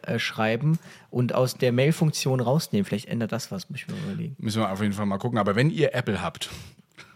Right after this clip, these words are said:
Speaker 2: <laughs> wie gesagt, wir müssen echt mal Ge-, äh, Geld dafür verlangen, dass wir die immer erwähnen. Aber es gab das neue Update und dementsprechend kommen auch die sogenannten Passkeys raus. Das ist ein Konzept, was übrigens nicht Apple erfunden hat, aber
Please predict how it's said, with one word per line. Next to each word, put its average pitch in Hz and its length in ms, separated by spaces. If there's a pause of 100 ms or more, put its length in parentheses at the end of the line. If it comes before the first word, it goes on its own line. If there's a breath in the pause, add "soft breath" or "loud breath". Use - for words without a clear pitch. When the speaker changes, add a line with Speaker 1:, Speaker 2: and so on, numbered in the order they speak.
(100)
Speaker 2:
<laughs> 135 240
wie 113 60
gesagt, 113 220
wir 92 40
müssen 101 160
echt - 200
mal 110 100
Ge-, 110 140 (180)
äh, 110 120
Geld 117 220
dafür 90 200
verlangen, 92 320
dass 90 100
wir 92 80
die 87 100
immer 107 140
erwähnen. 113 260
Aber 107 160 (300 loud breath)
es 123 140
gab 170 160
das 180 100
neue 143 240
Update 135 380
und 127 120
dementsprechend 127 480
kommen 117 120
auch 101 100
die 123 120
sogenannten 110 360
Passkeys 107 680
raus. 95 200
Das 127 40
ist 107 40
ein 101 100
Konzept, 101 380
was 98 100
übrigens 92 280
nicht 131 180
Apple - 180
erfunden - 380
hat, 123 100
aber 98 260